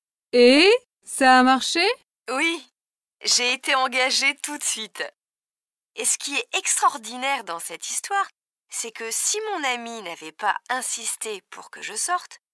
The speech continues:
Speaker 2: je n'aurais sans doute jamais rencontré mon directeur. Et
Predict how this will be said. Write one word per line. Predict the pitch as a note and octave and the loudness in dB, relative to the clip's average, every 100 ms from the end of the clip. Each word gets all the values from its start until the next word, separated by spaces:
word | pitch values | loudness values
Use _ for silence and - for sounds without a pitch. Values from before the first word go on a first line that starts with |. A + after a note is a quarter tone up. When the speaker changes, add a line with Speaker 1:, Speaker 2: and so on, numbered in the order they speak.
| _ _ G#3+ | _ _ -10
Speaker 2:
je | G#3+ | -8
n'aurais | A#3 A#3 | -6 -4
sans | A3+ B3+ | -4 -4
doute | B3+ A#3 | -8 -2
jamais | - B3+ C#4 C4+ D4 D#4 | 0 0 -2 -6 -8 -6
rencontré | A3+ - G#3+ G#3+ C4+ | -6 -8 -14 -12 -12
mon | A3+ | -12
directeur. | - G#3+ B3 - F#4+ E4 - _ _ _ _ _ _ _ - | -12 -12 -14 -14 -12 -12 -14 _ _ _ _ _ _ _ -12
Et | F#3+ A3+ | -10 -10